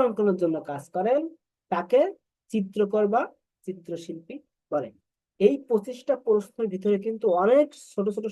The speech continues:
সংক্ষিপ্ত প্রশ্ন আমি অ্যাড করে দিছি আপনাদের বোঝানোর জন্য। আর ছবির উপাদান কয়টি, এরকম প্রশ্ন আপনাকে আটটি, কিন্তু এই যে কত প্রকার কি কি, এইটা আবার ধরার সম্ভাবনা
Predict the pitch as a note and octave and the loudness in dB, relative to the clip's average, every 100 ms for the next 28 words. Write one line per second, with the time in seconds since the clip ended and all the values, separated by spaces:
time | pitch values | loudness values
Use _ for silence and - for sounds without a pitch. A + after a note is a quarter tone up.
0 | - F#3 F#3 F#3+ G3 G#3 G3 G#3+ A3+ G3 | -6 -8 -8 -14 -8 -6 -4 -4 -2 -4
1 | F3+ - F3+ F#3+ G3+ E4+ G4+ _ - - | -4 -4 -2 -2 -2 -4 -4 _ -20 -20
2 | _ _ _ - E3 F#3 G3+ C#4+ - _ | _ _ _ -14 -6 -2 2 0 -2 _
3 | _ _ - E3 G3+ G3 F3 C3+ A2+ A2 | _ _ -8 0 0 0 -4 -12 -14 -20
4 | _ _ _ _ _ - C#3 D3 - F#3 | _ _ _ _ _ -12 -10 -8 -4 -2
5 | A#3 G#3+ G#3+ G#3 G#3+ G#3 - G#3 G3 G#3 | 0 2 4 4 2 0 4 4 2 -6
6 | F#3+ - - B3 B3 B3 A3 - A3 G#3+ | -8 -12 2 4 4 -2 -8 -8 -4 -4
7 | G3 G#3+ F3 F#3+ - _ _ _ - F#3+ | -4 -2 -2 -2 -10 _ _ _ -10 -4
8 | G#3+ A#3+ A3+ - A3+ G3 - - D3 C#3 | -2 0 -2 0 0 -2 -4 -4 -4 -4
9 | A3 A3+ A3+ D4 D#4+ E4 _ _ F3+ F3+ | -6 -6 -6 -6 -8 -12 _ _ -4 -2
10 | F#3+ F#3+ C4 C#4 D4 C#4+ C4+ C4 B3 - | -2 0 0 0 4 4 4 0 -2 -6
11 | A3+ - F#3 - _ _ - F#3+ G3+ A3 | -14 -8 -8 -10 _ _ -2 0 2 0
12 | G#3 G#3 F#3+ - F3+ F3+ F3 - F3+ F3+ | 0 0 -2 -6 -4 -4 -4 -10 -10 -8
13 | F3 F3+ F3+ | -6 -4 -6